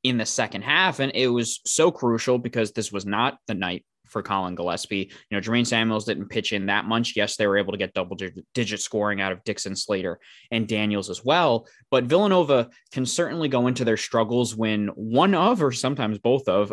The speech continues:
Moore and Gillespie aren't really leading the way offensively. And Justin Moore, not able to get in any sort of rhythm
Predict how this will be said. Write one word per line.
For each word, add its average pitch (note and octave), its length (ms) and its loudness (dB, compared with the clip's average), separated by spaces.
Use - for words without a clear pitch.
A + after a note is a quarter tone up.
Moore A#2+ 280 4
and B2 100 4
Gillespie A2 680 0
aren't E3 220 2
really C#3 180 8
leading A#2 480 4
the G2+ 100 0
way G#2 200 4
offensively. D3+ 800 0
And G#2+ 100 0
Justin C3+ 300 2
Moore, C#3+ 380 2
not G#2+ 280 2
able D3 160 4
to C3+ 60 0
get C3+ 80 4
in B2+ 80 2
any C3+ 140 0
sort C3 240 2
of A2+ 100 -2
rhythm A#2+ 320 2